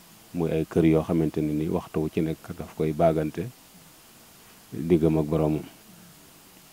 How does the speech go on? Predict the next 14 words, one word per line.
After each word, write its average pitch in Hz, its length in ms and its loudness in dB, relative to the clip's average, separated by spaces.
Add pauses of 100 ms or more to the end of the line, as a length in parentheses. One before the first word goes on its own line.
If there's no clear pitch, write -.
(600)
Fii 92 180 6
nag 92 140 8 (540)
Daarul 87 480 2
Xuddus 87 400 2
li 87 140 4
Rabbil 85 360 4
Aalamiina 87 560 6
Mursilu 87 460 2
Ahmada, 85 480 0 (220)
moom 87 260 0
la 82 80 2
ko - 80 -10
tudde 78 240 -6
woon. 76 140 -4